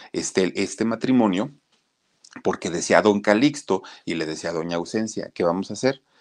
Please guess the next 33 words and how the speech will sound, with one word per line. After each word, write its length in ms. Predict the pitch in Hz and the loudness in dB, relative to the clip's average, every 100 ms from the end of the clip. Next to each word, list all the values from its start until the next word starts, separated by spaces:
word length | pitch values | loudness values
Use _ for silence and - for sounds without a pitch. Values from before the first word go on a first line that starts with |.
| _ | _
Aquí 220 | - - 123 | -8 0 2
nos 120 | 117 | 4
vamos 260 | 110 101 | 2 2
a 40 | 101 | 0
morir 320 | 92 90 82 | 0 -2 -2
de 80 | 90 | -2
hambre, 320 | 87 80 - | -4 -8 -4
no 260 | 101 101 104 | 4 8 10
vamos 280 | 110 113 113 | 8 6 4
a 40 | 107 | 0
poder 340 | 90 95 - - - - | 2 4 2 -2 -14 0
hacer 360 | - - 107 113 | 2 4 4 2
absolutamente 1040 | 117 - 87 92 104 - 95 95 95 - | 0 -6 -6 -6 -8 -6 -6 -6 -6 -2
nada". 320 | 117 135 139 _ _ _ _ _ - | 0 0 -4 _ _ _ _ _ 2
Pues 220 | 120 123 | 2 4
total, 500 | 120 117 151 175 - - | -2 2 2 2 -4 -2
quedan 340 | 110 107 127 | 2 2 2
de 80 | 117 | 0
acuerdo 420 | - 120 113 120 | 2 2 2 0
ellos 360 | 101 101 113 - | 0 -2 -6 -8
que 180 | - | -14
tienen 540 | - - 156 214 311 - | -14 -8 -2 0 2 0
que 100 | - | -2
hacer 240 | - 85 | -4 -4
algo. 280 | - - _ _ _ _ _ | -6 -10 _ _ _ _ _
Al 240 | - 110 131 | 2 4 4
otro 320 | 165 196 180 | 2 2 0
día 360 | 165 107 110 - | 0 -2 -2 -6
se 240 | - - 92 | -10 -6 -4
van 220 | 90 107 | -2 -2
a 100 | 110 | -2
trabajar, 460 | 135 135 - 269 262 | 0 -2 0 -4 -2
¿no? 240 | 131 | -6